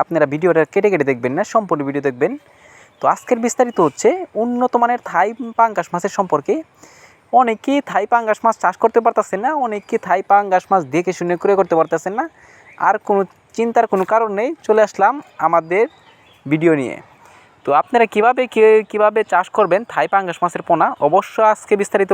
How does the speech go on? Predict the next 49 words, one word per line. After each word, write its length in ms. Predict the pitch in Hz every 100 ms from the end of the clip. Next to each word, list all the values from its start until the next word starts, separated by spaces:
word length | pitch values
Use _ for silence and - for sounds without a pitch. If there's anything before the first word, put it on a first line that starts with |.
| 180
বলবো। 220 | 143 107 - _ _ _ - - - _
তো 40 | -
এই 60 | -
থাই 140 | 165 220
পাঙ্গাস 260 | 302 311 240
মাছ 120 | 254 226
যদি 100 | 233 196
চাষ 120 | 202 -
করতে 160 | 254 254
চান, 120 | 226 302 302
তো 60 | - 175
অবশ্য 260 | 240 - - 180
দুই 120 | 156 226 -
থেকে 240 | 208 247 254
আড়াই 180 | 247 226
মাস 100 | 214 -
অর্থাৎ 180 | 196 214 269
তিন 120 | 277
মাসে 140 | 277 -
আপনারা 160 | - 214 190
বাজার 180 | 220 -
করতে 140 | 208 196
পারবেন। 260 | 156 113 55 - _ _ _ - _ _ _ -
তো 20 | 220
এই 60 | 254
মাছটা 220 | 220 - 233
যদি 100 | 247
চাষ 120 | 202 214
করতে 180 | 262 262 -
চান, 120 | 233 320 -
তো 40 | 190
অবশ্য 220 | 233 - 196
ভালো 140 | 151 190
করে 120 | 226 220 254
পুকুর 200 | 240 196
প্রস্তুতি 260 | 214 208 220
করতে 160 | 214 185
হবে। 160 | 170 202 285 _ _ _ 190
অনেককে 300 | 220 214 240
আমরা 120 | 233 240
পুকুর 220 | 262 - -
সম্বন্ধে 280 | 226 233 233
অনেক 120 | 233 202
কিছু 140 | 214 226 226
জানি 140 | 196 180
না, 40 | 320 _ _ - - - -
তো 60 | 165
অবশ্য 260 | 208 247 - 254 226
যদি 160 | 214